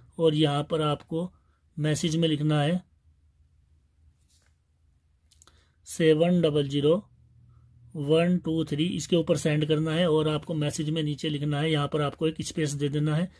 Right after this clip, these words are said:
स्पेस देने के बाद सेवन डबल ज़ीरो वन टू थ्री, इसके ऊपर इसको सेंड कर देना है। आपके नाम पर जैन के कितने सिम कार्ड होंगे यहाँ पर आपको शो हो जाएंगे। नंबर एट, अपने जैन की सिम में ऑफर चेक करने के लिए आपको जाना है मैसेज के अंदर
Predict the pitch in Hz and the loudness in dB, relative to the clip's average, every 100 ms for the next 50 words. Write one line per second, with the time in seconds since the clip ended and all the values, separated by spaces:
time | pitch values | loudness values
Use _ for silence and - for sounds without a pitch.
0 | _ _ _ _ - - 202 170 180 180 | _ _ _ _ -6 2 4 6 6 4
1 | 185 160 165 185 - _ _ - 185 202 | 6 4 6 4 0 _ _ 4 6 8
2 | 208 185 180 170 175 202 190 185 180 - | 8 8 8 6 4 4 4 2 0 0
3 | 185 214 - - 190 170 196 190 - 214 | 0 0 -4 -2 2 2 2 0 0 0
4 | 208 180 165 160 170 160 170 170 185 208 | 2 2 2 2 2 2 0 0 -2 -4
5 | - - _ _ 180 185 - 190 180 175 | -14 -20 _ _ 4 4 4 4 6 4
6 | 165 190 214 - - 156 151 190 185 190 | 4 2 2 -10 -14 -4 4 4 4 2
7 | 190 185 180 - 175 180 165 147 165 160 | 2 0 2 2 4 4 4 2 2 0
8 | 143 160 147 - 165 165 - 143 135 131 | 0 -2 -4 -4 -6 -6 -4 -2 -2 -4
9 | 127 127 - _ _ _ _ _ - 151 | -6 -8 -12 _ _ _ _ _ -6 0
10 | 151 156 165 151 135 - _ _ - _ | 4 6 6 6 2 -4 _ _ -20 _
11 | - 170 190 196 170 175 170 190 - 160 | -10 2 6 6 6 6 4 0 0 0
12 | 160 165 151 165 - 160 156 175 165 156 | 2 2 4 4 4 0 0 -2 0 -2
13 | 156 160 160 147 170 156 147 151 151 139 | 2 4 4 2 0 0 0 0 -2 -4
14 | 127 165 156 180 143 143 156 | -4 -6 -6 -6 -4 -2 -2